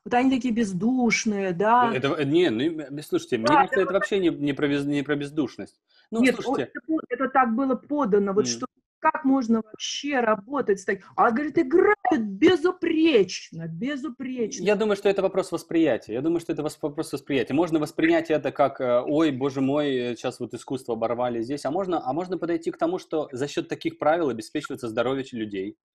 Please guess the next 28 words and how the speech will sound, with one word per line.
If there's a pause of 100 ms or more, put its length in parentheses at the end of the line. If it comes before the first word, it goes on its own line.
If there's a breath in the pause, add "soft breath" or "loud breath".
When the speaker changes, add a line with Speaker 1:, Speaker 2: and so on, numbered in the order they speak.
(140)
Speaker 2:
За
счёт
таких
правил, (160)
что
девяносто
минут
и
тебе
нужно
пятнадцать
минут
выды-,
выдохнуть,
подышать, (260 soft breath)
обеспечивается
здоровье
связок,
потому
что
всё
кондиционируется, (300)
и
нужно
выйти
и
попить
водички.